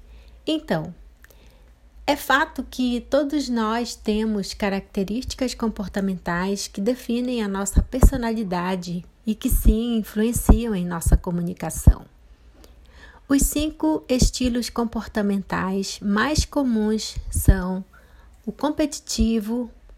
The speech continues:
o cooperante, o impaciente, o perfeccionista e o sedutor. E é normal que a gente tenha um estilo predominante,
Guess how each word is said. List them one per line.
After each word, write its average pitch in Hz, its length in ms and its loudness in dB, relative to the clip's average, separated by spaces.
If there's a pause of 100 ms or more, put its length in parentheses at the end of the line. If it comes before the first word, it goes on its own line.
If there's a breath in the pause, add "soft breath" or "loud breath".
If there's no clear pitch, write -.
(360)
o - 80 -10
cooperante, 226 1080 0 (880 soft breath)
o 214 60 0
impaciente, 214 1120 0 (260)
o 208 80 -4
perfeccionista 233 1400 -2 (160)
e 233 100 0
o 226 60 -4
sedutor. 247 760 -4 (1160 loud breath)
E 277 100 4
é 302 80 4
normal 240 800 0 (420 soft breath)
que - 80 0
a 208 60 4
gente 214 300 0
tenha 196 680 0 (720)
um 214 100 2
estilo 247 480 0
predominante, 202 1300 0